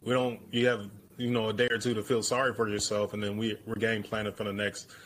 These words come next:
for the next week. So it, it's kind of one of those things you have to, we sweep things under the rug and have to put it to the side,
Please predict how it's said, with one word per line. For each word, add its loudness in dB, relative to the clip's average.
for 4
the 2
next 0
week. 2
So 2
it, -2
it's -4
kind 2
of 0
one 2
of 2
those -2
things -2
you -2
have 2
to, -2
we -4
sweep -2
things 0
under -2
the -4
rug 0
and -6
have 0
to -12
put 0
it -2
to -6
the -6
side, -2